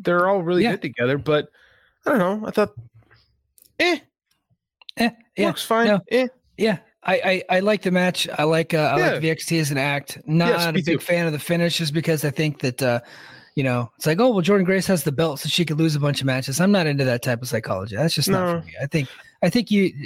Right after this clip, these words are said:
Speaker 2: she's a champion that you keep strong.
Speaker 1: Uh, yeah, no, I agree. And I think that, I don't think she's been established enough as champion in this run to start, you know, taking L's. It's only been a couple months since she won the title. So I
Speaker 2: Yeah,
Speaker 1: don't know.
Speaker 2: and
Speaker 1: I mean,
Speaker 2: she's had,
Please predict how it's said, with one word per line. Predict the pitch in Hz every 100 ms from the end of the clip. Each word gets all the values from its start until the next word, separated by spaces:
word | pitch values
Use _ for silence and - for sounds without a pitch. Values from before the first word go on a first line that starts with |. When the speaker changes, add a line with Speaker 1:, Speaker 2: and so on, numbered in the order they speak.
| -
Speaker 2:
she's | - 220 175
a |
champion | 165 180 156 151
that | 139
you | 131
keep | - 127
strong. | - 107 87 110 _ _ -
Speaker 1:
Uh, | - - - - - _ - -
yeah, | 240 269 240
no, | 262
I | 262
agree. | 277 190 170 151 160
And | 202
I |
think | 214 285 -
that, | 233 208 _ -
I | 262
don't | 370
think | - 220
she's | - 185 139
been | 165 147
established | 123 - 156 185 170 - - -
enough | 123 117 180 262 -
as | 135 113
champion | - 135 117 120 117
in | - 110
this | 117 - -
run | 214 175 113 113 - - - -
to | 170
start, | - 170 147 - -
you | 143
know, | 123
taking | - 127 156
L's. | 185
It's | 127
only | 202 196
been | 170 208 131 - 147
a |
couple | 143 147 120
months | 156 277 - - -
since | 180 -
she | 180
won | 160 139
the | 127
title. | - 262 208 117 123
So | - 135 123 117 _ _ _ _ _ _ -
I |
Speaker 2:
Yeah, | 147
Speaker 1:
don't | 240
know. | 240 294
Speaker 2:
and |
Speaker 1:
I | 147
mean, | 226 240
Speaker 2:
she's | 160
had, | 175 165 143